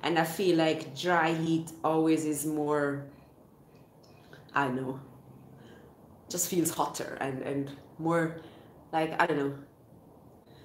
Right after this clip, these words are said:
which in Jamaica we, it's not so dry, dry. And yeah.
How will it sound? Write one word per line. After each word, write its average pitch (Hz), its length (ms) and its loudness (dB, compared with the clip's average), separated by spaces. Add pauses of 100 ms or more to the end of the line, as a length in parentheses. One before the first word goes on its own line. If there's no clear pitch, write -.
(460)
which - 360 2
in 214 120 6
Jamaica 208 480 4
we, 185 180 6
it's - 640 0
not 185 260 0
so 156 360 -2 (480)
dry, - 240 -4
dry. - 280 -10 (1400)
And 143 540 -4 (680)
yeah. 76 260 -10